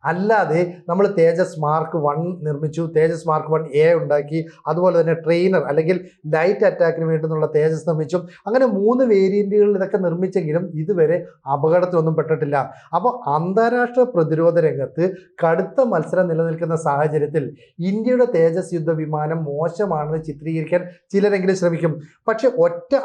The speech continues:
അപകടം കൊണ്ടോ ഒരു ചെറിയ പ്രോട്ടോടൈപ്പ് ഘട്ടത്തിലുള്ള പ്രോബ്ലം കൊണ്ടോ അല്ലെങ്കിൽ പ്രകടനത്തിലെ സാങ്കേതിക തകരാറ് കൊണ്ടോ ഒന്നും തന്നെ ഒരു യുദ്ധവിമാനത്തെ അണ്ടർ എസ്റ്റിമേറ്റ് ചെയ്യാൻ സാധിക്കില്ല. എന്ന് പറഞ്ഞാൽ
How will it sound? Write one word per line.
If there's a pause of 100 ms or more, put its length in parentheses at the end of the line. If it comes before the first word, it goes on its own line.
(140)
അപകടം
കൊണ്ടോ (300)
ഒരു (120)
ചെറിയ (120)
പ്രോട്ടോടൈപ്പ് (360)
ഘട്ടത്തിലുള്ള (140)
പ്രോബ്ലം
കൊണ്ടോ (320)
അല്ലെങ്കിൽ (120)
പ്രകടനത്തിലെ (100)
സാങ്കേതിക
തകരാറ്
കൊണ്ടോ (120)
ഒന്നും
തന്നെ (280)
ഒരു (120)
യുദ്ധവിമാനത്തെ (380)
അണ്ടർ
എസ്റ്റിമേറ്റ്
ചെയ്യാൻ (120)
സാധിക്കില്ല. (420)
എന്ന്
പറഞ്ഞാൽ